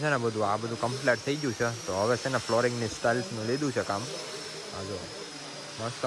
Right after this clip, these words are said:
મજાનું ફ્લોરિંગ કરી નાખ્યું છે અને આ બધી સ્ટાઇલો છે ને એ બધી હાલવા માટે રાખી છે. એટલે આમ એક નંબર થઈ ગયું છે હવે જો.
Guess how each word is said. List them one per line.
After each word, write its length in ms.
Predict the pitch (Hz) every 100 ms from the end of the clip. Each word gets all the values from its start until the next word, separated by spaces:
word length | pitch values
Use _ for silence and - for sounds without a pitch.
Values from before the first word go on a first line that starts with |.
| 110
મજાનું 320 | 120 117 104
ફ્લોરિંગ 300 | 123 123 120 117
કરી 160 | 135 135
નાખ્યું 260 | 135 135 135
છે 80 | 123 -
અને 120 | 107
આ 140 | 104 107
બધી 220 | 117 123 107
સ્ટાઇલો 260 | 123 123 127 123
છે 60 |
ને 60 | 127
એ 80 | 113
બધી 160 | 110 98
હાલવા 280 | 113 120 104
માટે 180 | 104 104 107
રાખી 280 | 113 120 98
છે. 80 | 113
એટલે 920 | - - - - - - - 98 98
આમ 100 | 95 123
એક 80 | 120
નંબર 240 | 120 120 101
થઈ 120 | 117 123
ગયું 140 | 98 85
છે 60 | 87
હવે 120 | 90
જો. 80 | 98